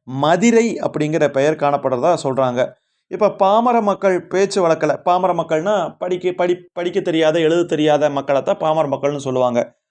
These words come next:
அவங்களுடைய பேச்சு வழக்குல மருதைன்னு சொல்றாங்க. இப்படித்தான் காலப்போக்குல அது மதுரையாக உருவாகியிருக்கும் அப்படின்னு சொல்லி சொல்றாங்க. அது மட்டும் இல்லாம, உலகத்துல இருக்கக்கூடிய பழைய நகரங்கள் எல்லாமே ஏதாவது, அஹ், திட்டம் போட்டு தான் உருவாக்கியிருப்பாங்க.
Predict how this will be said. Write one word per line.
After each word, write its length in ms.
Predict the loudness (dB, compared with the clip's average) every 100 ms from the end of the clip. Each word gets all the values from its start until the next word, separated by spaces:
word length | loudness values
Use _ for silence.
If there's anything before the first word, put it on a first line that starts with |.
| _ _ _ 0
அவங்களுடைய 480 | 2 0 0 0 2
பேச்சு 440 | 2 2 2 2
வழக்குல 460 | 2 4 4 4 -2 _ _ -2
மருதைன்னு 500 | 2 4 4 2 0 0
சொல்றாங்க. 460 | 0 2 0 -2 -6 _ _ _ -12
இப்படித்தான் 540 | -4 -2 2 2 2
காலப்போக்குல 560 | 2 4 4 0 2 4
அது 380 | 4 4 0
மதுரையாக 500 | 2 2 4 4 4
உருவாகியிருக்கும் 680 | 2 2 2 2 -2 -4 -4
அப்படின்னு 360 | -4 -4 -4 -6
சொல்லி 60 | -2
சொல்றாங்க. 480 | -2 -2 0 -2 -4 _ _ _ _ _
அது 200 | -2 0
மட்டும் 220 | 0 0 2
இல்லாம, 440 | 2 2 0 2
உலகத்துல 380 | 0 0 -2 0
இருக்கக்கூடிய 640 | -2 -2 -4 0 0 -2 -6 _ _
பழைய 340 | -2 0 0 -2
நகரங்கள் 420 | -2 -2 0 0
எல்லாமே 580 | 2 0 0 -2 -6 -10 _ _
ஏதாவது, 880 | -2 0 4 2 4 2 2 0 -8 _ -10
அஹ், 200 | -8 -4
திட்டம் 320 | -4 0 2
போட்டு 220 | 2 0
தான் 140 | 0 2
உருவாக்கியிருப்பாங்க. 760 | 2 2 0 -4 -2 -2 -2